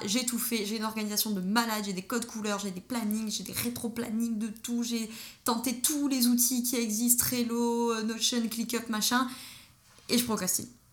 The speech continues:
Alors, un premier problème, c'est, ça peut être une stratégie d'évitement. Je m'explique, pour, euh, arrêter de jargonner. Quand on a affaire à une émotion, quand on a une émotion, on a un système de régulation émotionnelle.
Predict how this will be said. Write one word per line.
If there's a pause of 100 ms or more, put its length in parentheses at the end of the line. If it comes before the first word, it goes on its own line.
Alors, (540)
un
premier
problème, (800)
c'est,
ça
peut
être
une
stratégie
d'évitement. (840)
Je
m'explique,
pour,
euh,
arrêter
de
jargonner. (580)
Quand
on
a (600)
affaire
à
une
émotion, (120)
quand
on
a
une
émotion, (840)
on
a
un
système
de
régulation
émotionnelle.